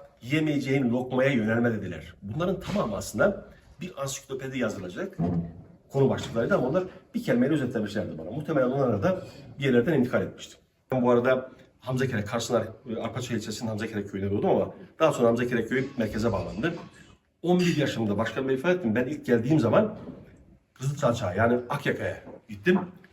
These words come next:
Orada bir akrabamızın evine. Çok garip geldi bana. Düğmeye basıyorlar, ışık yanıyor. Allah Allah. Kapatıyorlar, ışık kapanıyor. Yani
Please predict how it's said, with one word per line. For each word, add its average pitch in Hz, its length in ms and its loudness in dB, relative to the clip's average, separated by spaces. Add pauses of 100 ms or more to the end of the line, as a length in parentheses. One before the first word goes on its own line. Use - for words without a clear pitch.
(280)
Orada 123 280 0
bir 117 40 2
akrabamızın 98 460 0
evine. 127 400 2 (360)
Çok - 220 -12
garip 143 220 0
geldi 98 280 0
bana. - 120 -12 (160)
Düğmeye 156 300 -2
basıyorlar, 156 360 -4 (540)
ışık - 220 -6
yanıyor. 98 180 -14 (560)
Allah 95 380 -10
Allah. 92 160 -16 (720)
Kapatıyorlar, 147 540 0 (720)
ışık - 180 -4
kapanıyor. - 360 -18 (600)
Yani - 160 -18